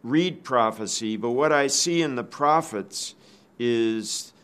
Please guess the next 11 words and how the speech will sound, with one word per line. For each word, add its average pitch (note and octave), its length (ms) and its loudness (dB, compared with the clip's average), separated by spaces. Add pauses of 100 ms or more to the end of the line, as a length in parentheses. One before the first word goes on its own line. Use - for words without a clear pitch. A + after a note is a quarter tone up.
(160)
the A2 80 -6
call C3 520 4
to, G#2 440 -4
to G2+ 320 -10
justice, C3 800 0
the A2 120 -8
call B2+ 480 4
to A#2 120 -12
compassion, B2+ 1040 -4 (500)
the A#2 100 -6
call C#3 880 4